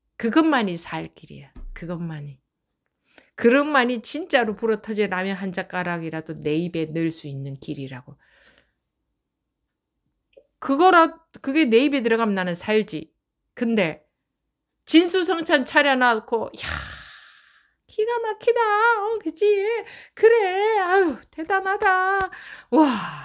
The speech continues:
기립박수를 쳐도 나는 내 입에는 하나도 안 들어가면 이 라면 한 젓가락보다 못한 거야. 근데 사람들은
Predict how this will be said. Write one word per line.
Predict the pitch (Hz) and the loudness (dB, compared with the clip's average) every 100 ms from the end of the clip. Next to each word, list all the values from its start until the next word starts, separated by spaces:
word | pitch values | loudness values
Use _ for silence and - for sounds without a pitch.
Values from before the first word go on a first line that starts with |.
| 131 - _ _ | -18 -20 _ _
기립박수를 | 269 294 - 202 - 214 175 | -8 -8 -8 -8 -6 -6 -6
쳐도 | 247 233 262 285 _ _ _ _ _ _ _ _ _ _ _ - | -4 0 0 -2 _ _ _ _ _ _ _ _ _ _ _ -10
나는 | 175 175 165 147 _ _ _ _ - | -6 -4 -4 -8 _ _ _ _ -8
내 | 156 | -4
입에는 | 175 190 165 | -2 -4 -6
하나도 | - 285 - 262 | -6 -6 -6 -6
안 | 175 | -8
들어가면 | 147 156 196 196 151 147 _ _ _ - | -10 -10 -8 -8 -10 -16 _ _ _ -6
이 | 277 | -4
라면 | 254 175 233 294 | -2 -2 -2 -2
한 | 247 247 | -4 -4
젓가락보다 | 269 302 302 - 170 165 | -2 -2 -2 -4 -10 -10
못한 | 160 165 196 - 381 427 | -8 -10 -10 -10 -8 -6
거야. | 415 208 147 _ _ - - - - _ - - | -6 -6 -10 _ _ -16 -14 -14 -18 _ -20 -6
근데 | 359 | -2
사람들은 | - - 370 381 370 392 285 180 | -2 2 2 4 4 4 2 -2